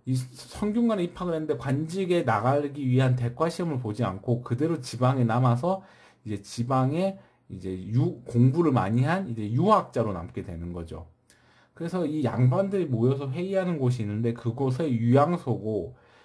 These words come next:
이 유양소의 회의를 담당하는 사람을 뭐라고 하냐면 좌수라고 해요. 그래서 이 사람은 좌수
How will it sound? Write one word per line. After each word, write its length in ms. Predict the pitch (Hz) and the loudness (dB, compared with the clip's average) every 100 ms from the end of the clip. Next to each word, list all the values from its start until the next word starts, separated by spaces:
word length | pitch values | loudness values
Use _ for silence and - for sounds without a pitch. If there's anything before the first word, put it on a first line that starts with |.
| - | -8
이 140 | 139 127 | -2 2
유양소의 600 | 123 165 185 - 185 180 | 4 2 -2 -4 -6 -6
회의를 480 | - 208 214 202 190 | -8 -8 -2 -2 -2
담당하는 600 | 123 110 131 135 131 131 | -4 -2 -2 -2 0 0
사람을 580 | 131 127 127 175 208 - | 2 2 2 2 -2 -4
뭐라고 340 | 104 107 120 | 0 2 2
하냐면 340 | 113 110 127 131 | 0 0 -2 -4
좌수라고 800 | - 95 113 139 170 147 95 82 | -8 -8 -8 -4 -2 -2 -4 -12
해요. 240 | 71 - _ _ _ _ | -16 -18 _ _ _ _
그래서 140 | 120 | -2
이 100 | 131 | 0
사람은 440 | 139 170 165 165 127 | 0 -2 0 -2 -2
좌수 760 | - 104 117 - 196 202 208 | -4 -2 -2 -4 -6 -4 -2